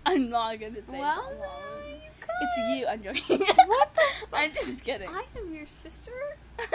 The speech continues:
Speaker 2: Oh, wait, hold on. Someone's knocking on the door.
Speaker 1: Oh, when we, when we were on Netflix, uh, and we saw that, like, really weird trailer for that, uh, guy who, like, it was, like, a miniature person, but it was a baby.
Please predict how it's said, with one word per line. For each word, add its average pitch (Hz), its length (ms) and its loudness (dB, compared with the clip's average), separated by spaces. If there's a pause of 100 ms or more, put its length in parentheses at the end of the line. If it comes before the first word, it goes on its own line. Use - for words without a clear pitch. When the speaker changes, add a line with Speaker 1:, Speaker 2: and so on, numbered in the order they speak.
(180)
Speaker 2:
Oh, 269 100 -4
wait, 247 160 -4
hold 247 220 -10
on. 196 200 -8
Someone's 254 300 -8
knocking 208 300 -6
on 185 100 -4
the 156 80 -4
door. 120 300 -4 (680)
Speaker 1:
Oh, 330 200 -4
when 330 160 -6
we, 359 40 -6
when 339 200 -10
we 311 80 -8
were 330 160 -10
on 311 240 -4
Netflix, 285 560 -10 (260)
uh, 233 260 2
and 202 140 -6 (240)
we 233 240 -12
saw 240 320 0
that, 226 300 0
like, 202 280 -2
really 220 240 -8
weird 214 540 -6
trailer 214 480 -6
for 208 220 -14
that, 196 260 -4 (480)
uh, 202 280 -4 (100)
guy 202 440 -2
who, 214 80 -12 (100)
like, 190 360 -6 (100)
it 208 60 -6
was, 208 180 -10
like, 208 120 -18
a 185 160 -4 (200)
miniature 214 680 -10
person, 214 420 -14
but 196 100 -14
it 180 60 -12
was 170 140 -14
a - 40 -20
baby. 208 460 -14